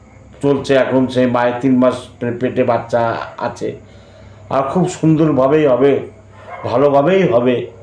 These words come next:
কারণ যারা ঠাকুরকে বিশ্বাস করে, ঠাকুরকে ভালোবাসে, তাদের সব কাজটা সুন্দর হয়। আর যারা চালাক, যারা নিজেকে বুদ্ধিমান মনে করে, অনেকে মনে করে এই দাদাকে অর্ঘ্য দেবো, অনেকে আমাকে খারাপ ভাবে, ভণ্ড ভাবে, ভাবো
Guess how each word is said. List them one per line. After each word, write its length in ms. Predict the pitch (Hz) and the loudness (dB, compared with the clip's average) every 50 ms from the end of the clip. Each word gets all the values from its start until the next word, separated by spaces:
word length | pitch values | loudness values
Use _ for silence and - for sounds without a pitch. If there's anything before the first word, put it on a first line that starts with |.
| - - - - - - - - - - | -20 -20 -20 -20 -20 -20 -20 -20 -6 -2
কারণ 200 | 120 127 131 131 | 2 2 2 4
যারা 240 | 120 139 135 131 - | 4 4 2 2 0
ঠাকুরকে 400 | - 107 117 117 135 131 131 135 | -2 -2 0 0 0 0 0 -2
বিশ্বাস 480 | 123 120 120 - - - 131 123 - | -2 -2 -4 -4 -2 -2 -2 -2 -2
করে, 280 | - - 120 117 117 113 - - - - - - - - - - - - - | -2 -2 0 0 0 -2 -4 -10 -18 -20 -20 -20 -20 -20 -20 -20 -20 -20 -10
ঠাকুরকে 380 | - - 120 123 143 139 139 143 | -4 -2 0 0 0 0 0 -2
ভালোবাসে, 680 | 127 98 110 117 127 127 127 120 123 123 120 117 117 117 - - - - - - - | 0 0 0 2 4 4 4 2 0 -2 -4 -4 -4 -6 -10 -14 -16 -16 -18 -14 -8
তাদের 280 | - 123 120 113 131 131 | -4 -2 0 2 2 0
সব 320 | 127 - - 131 - - - | 0 0 -2 -4 -4 -4 -4
কাজটা 320 | 127 120 - - - 131 | -4 -4 -4 -2 -2 -2
সুন্দর 480 | 117 - - 123 123 120 120 123 120 107 | -2 -2 -2 -2 0 2 2 2 2 2
হয়। 280 | 101 113 113 110 110 - - - - - - - - - - - | 2 2 2 0 -2 -6 -14 -20 -20 -20 -20 -20 -20 -20 -14 -6
আর 180 | 127 127 127 123 | -4 -2 -2 0
যারা 360 | 139 139 131 139 147 147 143 | 0 0 2 2 2 2 2
চালাক, 540 | 147 135 131 135 143 160 165 - - - - - - - - - - - - - - - - - - 135 | 0 0 0 0 0 0 0 -2 -6 -10 -14 -18 -20 -20 -20 -20 -20 -20 -20 -20 -20 -20 -20 -14 -6 -2
যারা 180 | 127 139 131 | 0 2 2
নিজেকে 260 | 135 139 135 135 151 | 2 2 2 2 2
বুদ্ধিমান 480 | 143 - 131 135 120 117 147 139 147 143 | 2 2 0 0 0 0 2 2 2 2
মনে 220 | 139 139 143 143 | 2 2 2 2
করে, 400 | 143 123 151 151 160 175 196 180 - - - - - - - | 2 2 2 4 4 2 0 -2 -6 -14 -18 -20 -20 -6 -2
অনেকে 240 | 123 139 151 170 170 | 0 2 2 2 2
মনে 240 | 156 151 156 160 160 | 2 4 4 4 4
করে 260 | 139 147 160 156 151 | 4 4 4 4 4
এই 80 | 147 151 | 4 4
দাদাকে 320 | 151 147 147 151 160 151 | 4 2 2 2 4 4
অর্ঘ্য 280 | 151 147 143 131 - 170 | 4 4 4 4 2 4
দেবো, 520 | 180 202 202 226 208 - - - - - - - - - - - - - - | 4 4 6 6 4 4 2 -2 -6 -10 -16 -20 -20 -20 -20 -20 -14 -6 -2
অনেকে 300 | 165 175 190 185 185 196 | 0 0 2 2 4 4
আমাকে 400 | 185 180 180 180 180 185 175 165 | 4 4 4 4 4 2 2 0
খারাপ 320 | - - 147 165 170 - 131 | 0 0 0 2 2 2 2
ভাবে, 260 | 156 156 156 160 160 | 2 2 2 2 2
ভণ্ড 380 | 147 139 139 147 156 156 160 | 2 2 2 4 4 2 2
ভাবে, 240 | 147 143 143 143 151 | 4 4 4 2 2
ভাবো 400 | 143 151 175 185 208 - 226 - | 2 2 2 2 2 0 0 -2